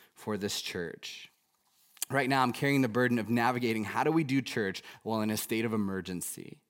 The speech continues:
I'm carrying the burden of us raising the funds, finding the right place, and helping Collective get into a permanent facility.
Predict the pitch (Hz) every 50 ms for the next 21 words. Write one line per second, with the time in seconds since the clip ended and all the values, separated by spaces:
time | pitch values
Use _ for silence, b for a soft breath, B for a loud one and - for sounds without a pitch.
0 | _ _ _ _ _ _ B B B B B B 131 135 - 170 165 170 165 156
1 | 123 147 160 151 143 131 120 156 139 - - 139 135 139 156 170 170 185 170 147
2 | 135 - - 143 143 143 147 143 120 - - - - 127 151 180 202 202 202 175
3 | 170 143 147 135 127 - - 147 139 131 - 123 117 104 117 151 156 165 175 160
4 | - - 135 127 - - 123 104 107 120 120 123 123 117 - - 113 107 104 -
5 | - 117 110 107 101 82 - 95 - - - 104 98 95 87 90 - - - _